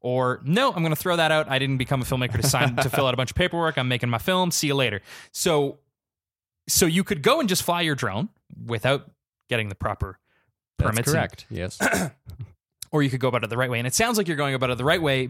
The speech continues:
Speaker 1: uh, which probably is why you haven't had any terrible, you know, loss of drone or horrible,
Speaker 2: Yeah.
Speaker 1: um, outcome. Is there, what about, what about the footage? Has, has, like, I know sometimes things get a little dicey with, you know, the, the, I, I think, you know what?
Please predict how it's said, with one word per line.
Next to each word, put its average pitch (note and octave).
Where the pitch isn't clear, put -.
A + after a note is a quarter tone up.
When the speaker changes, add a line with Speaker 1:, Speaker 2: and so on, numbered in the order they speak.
Speaker 1:
uh, B2+
which C#3+
probably F#3+
is C#3
why A3
you F3
haven't G#2+
had G2
any F#2+
terrible, G#2
you A2
know, F#2+
loss G#2+
of G2+
drone F#2+
or F#2+
horrible, G2
Speaker 2:
Yeah. G2
Speaker 1:
um, F#2
outcome. G#2
Is C#3+
there, D3+
what D3+
about, F3+
what E3+
about F3
the C#3
footage? C3
Has, A#2+
has, A#2
like, A#2
I A#2
know A#2
sometimes B2
things A#2
get A#2
a A2+
little A#2
dicey A#2
with, -
you A2+
know, G2+
the, G2
the, G2+
I, A2+
I C3
think, D3
you C3
know B2+
what? C#3